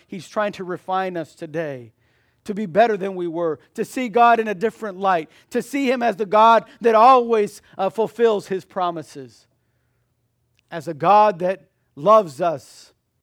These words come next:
this morning. Then I want you to notice the third truth that Malachi gives. He reminds them not only of God's unchanging faithfulness, he reminds them not only of,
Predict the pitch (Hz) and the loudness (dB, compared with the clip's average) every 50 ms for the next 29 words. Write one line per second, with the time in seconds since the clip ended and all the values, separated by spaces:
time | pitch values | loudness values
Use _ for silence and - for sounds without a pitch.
0 | _ _ _ 151 135 - - 151 139 123 110 104 95 101 98 _ _ _ _ _ | _ _ _ -20 -20 -20 -20 -20 -18 -18 -20 -20 -20 _ _ _ _ _ _ _
1 | _ _ _ _ _ _ _ _ _ _ _ _ _ _ _ 151 160 165 175 190 | _ _ _ _ _ _ _ _ _ _ _ _ _ _ _ -10 -8 -6 -6 -6
2 | 185 - 170 165 165 170 175 170 170 156 - - 139 120 _ - 180 180 175 170 | -8 -8 -10 -10 -8 -6 -6 -6 -6 -8 -12 -18 -20 -20 _ -10 -8 -6 -6 -6
3 | 156 135 - _ _ _ - _ 185 170 165 151 - _ 156 151 143 147 _ _ | -8 -10 -14 _ _ _ -20 _ -12 -12 -12 -12 -12 _ -12 -12 -12 -14 _ _
4 | _ _ _ _ _ - 160 165 165 156 156 151 - 147 139 135 139 131 131 135 | _ _ _ _ _ -12 -8 -8 -6 -6 -8 -8 -8 -10 -10 -10 -12 -14 -16 -16
5 | 120 117 107 101 _ _ _ _ _ _ _ _ _ _ _ _ _ _ _ _ | -16 -18 -20 _ _ _ _ _ _ _ _ _ _ _ _ _ _ _ _ _
6 | _ _ _ 185 202 208 214 220 233 247 262 254 214 170 240 226 214 220 226 233 | _ _ _ -6 -4 -2 0 2 2 2 0 -2 -2 -2 -2 -2 0 -2 0 0
7 | 233 240 240 240 233 226 208 190 160 170 208 214 220 208 185 202 185 - - 214 | 0 0 -2 -2 -2 -2 -4 -2 0 0 2 2 2 0 -2 -6 -10 -10 -10 -10
8 | 202 175 165 180 165 - 175 156 156 139 _ 151 156 160 160 160 - _ _ _ | -10 -10 -12 -14 -12 -10 -10 -10 -10 -10 _ -16 -16 -16 -16 -16 -18 _ _ _
9 | _ _ _ _ _ - 220 220 214 214 233 247 262 254 247 190 226 226 220 220 | _ _ _ _ _ -6 -4 -4 0 2 2 2 2 0 -2 -4 -4 -2 -2 -2
10 | 220 220 226 233 240 233 233 220 208 185 151 _ _ _ _ _ - 202 202 185 | 0 0 0 -2 -2 -2 -2 -4 -4 -4 -8 _ _ _ _ _ 0 0 0 0
11 | - | -2